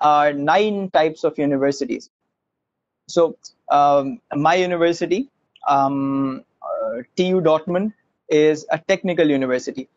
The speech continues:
Generally in Germany, research university and technical universities are thought of as the same because they focus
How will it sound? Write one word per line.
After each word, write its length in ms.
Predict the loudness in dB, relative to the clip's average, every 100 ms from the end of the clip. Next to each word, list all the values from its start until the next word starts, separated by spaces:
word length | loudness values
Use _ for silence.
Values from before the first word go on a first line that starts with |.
| _ _
Generally 480 | -2 0 2 0 0
in 120 | -2 0
Germany, 480 | 0 0 -2 -2
research 420 | 0 0 0 -4 -2
university 540 | 0 0 -2 -4 -4
and 120 | -4
technical 360 | -4 -4 -2 0
universities 640 | 0 -2 -2 -2 -4 0
are 180 | 0 0 2
thought 180 | 2
of 160 | 2 -2 -4 _ _ _ -2
as 300 | 0 0 -4
the 80 | -6
same 360 | -2 -2 -2
because 440 | -4 0 0 0 -2
they 100 | -2
focus 460 | 0 0 0 -4